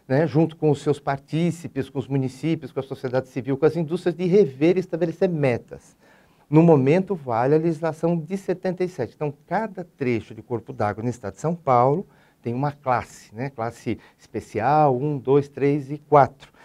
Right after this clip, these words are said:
Então, ao lançar os meus efluentes no corpo d'água, significa eu tenho que atender aos padrões de emissão, minha estação de tratamento tem que ser eficiente, eu não posso provocar desconformidades no corpo d'água, ou seja,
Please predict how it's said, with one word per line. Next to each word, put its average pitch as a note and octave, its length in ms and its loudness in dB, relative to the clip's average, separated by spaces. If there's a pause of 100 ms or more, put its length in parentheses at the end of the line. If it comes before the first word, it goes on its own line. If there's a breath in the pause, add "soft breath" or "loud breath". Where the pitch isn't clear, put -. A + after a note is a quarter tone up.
(200 loud breath)
Então, C3+ 260 2
ao E3 280 8
lançar D3+ 560 2
os A2+ 40 -6
meus E3 280 4
efluentes E3 480 2
no B2+ 100 -6
corpo C3+ 300 -2
d'água, D3+ 360 4
significa E3+ 680 -4
eu D#2+ 40 -4
tenho C3 240 -4
que B2+ 160 -6
atender A#2+ 580 -2 (200 soft breath)
aos G#2 160 -14
padrões B2 320 0
de D#3 60 2
emissão, F#3+ 440 2
minha F#3 140 -2
estação D3 340 -6
de D3 60 -8
tratamento C#3 460 -4
tem C3+ 120 -10
que - 80 -14
ser C3 100 -4
eficiente, E3 680 -2
eu G3+ 80 -6
não F#3+ 100 -2
posso F#3 240 -6
provocar E3+ 560 -4 (220 soft breath)
desconformidades D3 1000 -2
no C#3+ 80 -2
corpo C#3+ 280 -2
d'água, G#2 320 0
ou G#2 60 -20
seja, G2+ 340 -4